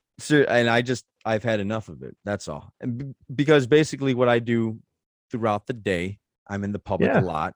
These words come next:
Speaker 1: and
Speaker 2: Sure.
Speaker 1: I have to go to the bathroom, and that happens more than you wanna know.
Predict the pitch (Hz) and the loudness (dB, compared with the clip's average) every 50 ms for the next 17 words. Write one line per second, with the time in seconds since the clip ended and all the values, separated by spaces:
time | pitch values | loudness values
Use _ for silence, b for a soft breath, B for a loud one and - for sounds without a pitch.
0 | _ _ - 87 85 82 85 - - - - 95 98 127 175 71 73 80 - 95 | _ _ -14 -12 -12 -12 -12 -12 -8 -2 0 0 2 0 0 -4 -8 -12 -10 -6
1 | 90 98 107 123 139 185 202 175 - - 85 78 76 87 87 90 95 107 123 127 | -4 -2 0 0 2 2 2 0 -2 -6 -8 -10 -10 -8 -6 -4 -4 -4 -4 -4
2 | - - 113 117 117 107 101 113 104 98 82 - _ _ _ 98 92 92 98 110 | -6 -8 -6 -4 -4 -4 -4 -6 -6 -6 -8 -12 _ _ _ -8 -6 -2 0 2
3 | 123 135 139 131 120 107 107 107 110 110 107 104 101 98 98 98 95 92 90 82 | 2 2 2 2 0 0 0 -2 -2 -2 -2 -4 -4 -4 -4 -4 -4 -6 -6 -8
4 | 65 - - | -10 -12 -16